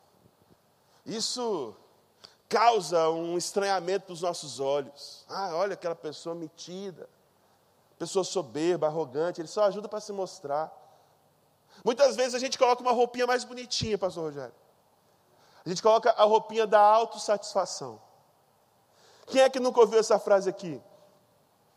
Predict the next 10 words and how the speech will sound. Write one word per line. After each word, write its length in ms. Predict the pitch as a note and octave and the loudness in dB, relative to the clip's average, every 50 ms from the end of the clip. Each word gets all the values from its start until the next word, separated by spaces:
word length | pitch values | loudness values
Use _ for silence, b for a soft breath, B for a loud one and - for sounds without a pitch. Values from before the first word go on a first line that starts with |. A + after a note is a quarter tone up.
| _ _ _ _ _ _ _ b b b b b b b b b b _ _ _ _ _ _ _ | _ _ _ _ _ _ _ b b b b b b b b b b _ _ _ _ _ _ _
Olha 200 | - - F#3 G3 | -4 0 0 0
só, 360 | F#3+ - G3+ E3+ C3 G#2+ - - - - - - - _ b b b b b b b b b | 0 2 2 2 2 2 -2 -8 -20 -20 -20 -20 -20 _ b b b b b b b b b
"Ajudar 680 | - D#3 D#3+ C#3+ D#3+ D3 C3+ E3+ F3 F#3 G3 G#3 G3+ | -6 -6 -4 -6 -6 -2 2 4 4 4 4 2 0
os 240 | G3 G3 D#3+ C3+ C#3+ | -2 -6 -6 -4 -2
outros 420 | D#3 D#3 E3 E3+ D#3+ - E3 - | -2 -2 -2 -4 -8 -12 -14 -12
faz 300 | - - D#3+ D#3 D3 C#3+ | -4 -2 0 0 0 -4
bem 240 | C3 B2 D3 D#3 D#3+ | -6 -8 -8 -8 -8
para 180 | D3+ E3+ D3+ C#3+ | -6 -6 -6 -6
você 300 | C#3+ C#3+ - - D3 C3+ | -6 -8 -8 -10 -10 -10
mesmo." 340 | C3 B2 A#2+ A2+ A#2 - | -10 -12 -12 -14 -18 -20